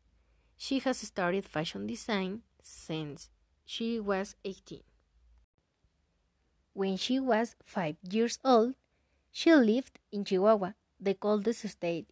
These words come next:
in the Republic. She was the most intelligent student in secondary school,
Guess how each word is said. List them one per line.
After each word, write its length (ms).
in 220
the 240
Republic. 720
She 240
was 240
the 140
most 560
intelligent 840
student 600
in 140
secondary 540
school, 240